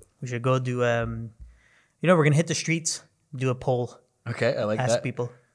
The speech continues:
Speaker 1: We'll ask people.
Speaker 2: I like that. We're gonna go out there with our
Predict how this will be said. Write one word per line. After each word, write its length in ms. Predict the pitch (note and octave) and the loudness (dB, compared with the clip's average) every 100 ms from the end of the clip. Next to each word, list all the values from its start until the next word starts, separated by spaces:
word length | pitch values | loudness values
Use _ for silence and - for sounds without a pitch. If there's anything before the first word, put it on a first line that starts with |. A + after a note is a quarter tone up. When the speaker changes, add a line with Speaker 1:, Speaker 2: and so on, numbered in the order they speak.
| _ _ _ _ _ - | _ _ _ _ _ -2
Speaker 1:
We'll 140 | - | 0
ask 180 | D3+ - | 0 -4
people. 340 | C3 D#3 D#3 _ _ - | -8 -8 -10 _ _ -8
Speaker 2:
I 60 | |
like 180 | D#3+ F3+ | -6 -4
that. 240 | F#2+ G2 - _ _ _ | -4 -6 -10 _ _ _
We're 80 | - | -12
gonna 80 | F#2+ | -10
go 160 | F#2+ F#2+ | -4 -2
out 100 | G2 | 0
there 200 | G2 G2 | 0 -2
with 140 | G2 | -4
our 200 | F#2+ F#2+ | -6 -8